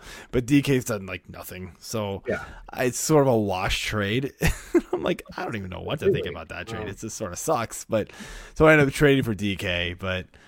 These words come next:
Speaker 1: you know, again, I was just sort of hoping, like, Russ was coming back and he'd be better. Like, I just, I'm still holding on to hope that, like,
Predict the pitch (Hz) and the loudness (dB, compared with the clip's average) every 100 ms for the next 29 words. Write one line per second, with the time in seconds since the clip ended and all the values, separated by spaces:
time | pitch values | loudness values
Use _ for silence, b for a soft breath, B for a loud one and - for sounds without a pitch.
0 | B B B 123 107 101 120 180 160 156 | B B B 0 0 0 2 2 4 4
1 | 165 175 - 185 160 170 180 175 151 127 | 2 -2 2 4 6 6 6 4 2 2
2 | 147 - 151 160 143 127 135 143 135 135 | 0 0 -2 0 0 0 -2 -2 -2 -4
3 | 123 120 113 113 135 151 - 120 - 156 | -4 -6 -6 -6 -6 -6 -6 -8 -8 -6
4 | 151 156 - 131 143 180 151 156 147 127 | -6 -6 -8 -8 -2 -2 0 0 0 0
5 | 151 135 120 113 95 | 2 4 4 4 -4